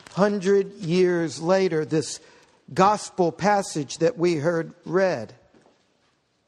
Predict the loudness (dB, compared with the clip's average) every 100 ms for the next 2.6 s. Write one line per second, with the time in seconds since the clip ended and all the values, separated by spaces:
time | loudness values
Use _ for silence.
0 | _ _ _ _ _ _ _ _ _ _
1 | _ _ _ _ -20 _ -20 _ _ _
2 | _ -2 2 4 2